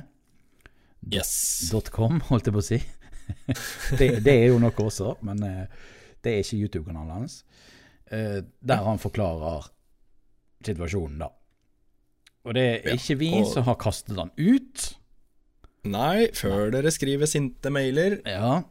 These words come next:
Speaker 1: skriv en snill mail i stedet for.
Speaker 2: Ja, gjør det. Eh, skriv oss gjerne en mail, eh, og, eh, si at dere savner snikkeren, eller send en kommentar om et eller annet sånt, så kan vi lese det opp i neste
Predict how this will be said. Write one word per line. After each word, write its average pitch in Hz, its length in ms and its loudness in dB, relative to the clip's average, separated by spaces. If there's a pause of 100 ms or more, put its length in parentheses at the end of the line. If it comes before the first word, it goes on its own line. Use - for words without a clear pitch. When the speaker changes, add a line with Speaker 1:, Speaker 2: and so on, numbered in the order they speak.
Speaker 1:
skriv 107 360 -4
en 127 140 -2
snill 113 300 0
mail 131 200 0
i 143 60 0
stedet 123 300 0
for. 190 200 0 (100)
Speaker 2:
Ja, 73 180 -12 (260)
gjør 90 280 -6
det. 85 140 -8 (600)
Eh, 98 480 -6 (180)
skriv 202 320 4
oss 139 100 2
gjerne 151 320 2
en 143 120 0
mail, 120 340 2
eh, 113 240 -2
og, 107 560 -2
eh, 98 460 -2 (960)
si 101 580 0 (100)
at 98 180 -6
dere 104 300 -2
savner 113 340 2
snikkeren, 139 800 4
eller 113 320 2
send 110 240 2
en 101 80 -2
kommentar 104 560 2
om 110 100 -2
et 104 140 -6
eller 101 160 -6
annet - 80 -10
sånt, 220 160 -2
så 233 80 -14
kan 202 160 -6
vi 185 80 -2
lese 170 240 -2
det 143 80 2
opp 131 100 -4
i 113 60 2
neste 107 400 -2